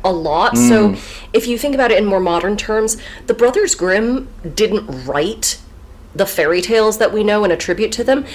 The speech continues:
Speaker 1: They collected them from all over, and they, they sort of collated different versions of the same story that
Speaker 2: And changed them.
Speaker 1: and changed them, yeah, they put their own spin on them, a-, and these were things that were just sort of told through oral tradition.
Speaker 2: Mm.
Speaker 1: So that's probably what we're looking at here.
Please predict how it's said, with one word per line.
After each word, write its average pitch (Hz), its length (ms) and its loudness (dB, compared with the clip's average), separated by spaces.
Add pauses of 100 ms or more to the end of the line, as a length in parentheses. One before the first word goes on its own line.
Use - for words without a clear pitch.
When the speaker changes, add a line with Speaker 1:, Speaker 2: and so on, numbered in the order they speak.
(140)
Speaker 1:
They 247 120 4
collected 240 720 -2
them 147 120 -2
from 170 220 -2
all 170 280 4
over, 175 320 2
and 147 140 2
they, 170 80 2
they 170 240 -2
sort 175 180 -2
of - 120 -6
collated 165 640 2
different - 300 -4
versions 156 520 -2
of 147 120 -2
the 160 60 -4
same 151 280 0
story 139 640 0
that 143 80 -2
Speaker 2:
And - 80 -2
changed 92 420 -4
them. 87 260 -10
Speaker 1:
and 208 140 0
changed 202 460 0
them, 165 100 2
yeah, 156 140 2
they - 80 0
put - 120 -6
their 175 120 0
own 160 100 -2
spin 170 240 -2
on 151 140 0
them, 143 160 -2
a-, - 240 -4
and 175 160 2
these 170 120 2
were 165 100 -2
things 160 260 -2
that 160 100 0
were 160 120 0
just 160 180 -2
sort 143 160 -2
of - 60 -12
told 151 340 -2
through 165 300 -2
oral 143 280 2
tradition. 165 600 -2 (180)
Speaker 2:
Mm. 92 160 -4
Speaker 1:
So - 100 2
that's 226 240 2
probably 214 640 0
what 175 160 2
we're 160 140 2
looking 143 320 -4
at 139 280 -6
here. 202 460 0